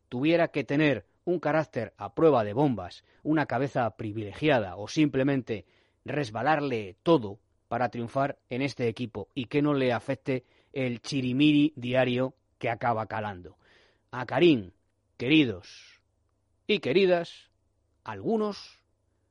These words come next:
le habéis querido sacar con los dos pies por delante del Bernabéu. Y probablemente muchos de los que ayer encabezaron el escrache y estaban encargando el féretro deportivo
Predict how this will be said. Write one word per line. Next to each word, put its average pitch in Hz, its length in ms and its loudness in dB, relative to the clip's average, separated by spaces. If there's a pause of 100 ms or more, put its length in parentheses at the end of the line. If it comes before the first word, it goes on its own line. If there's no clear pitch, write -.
(200)
le 123 240 -4
habéis 175 480 2 (100)
querido 160 520 0
sacar 151 540 -2
con 110 200 -6
los 104 200 -10
dos 160 220 2
pies 139 260 0
por 156 260 2
delante 120 560 -2 (300)
del 120 220 -2
Bernabéu. 120 540 2 (380)
Y 170 200 -2
probablemente 185 1120 2
muchos 175 500 0
de 139 120 0
los 139 180 0
que 131 160 -2
ayer 180 220 4
encabezaron 156 720 2
el 120 120 0
escrache 117 760 -4 (480)
y 107 100 -10
estaban 147 380 2
encargando 127 580 0
el 110 120 -4
féretro 131 560 4
deportivo 139 760 0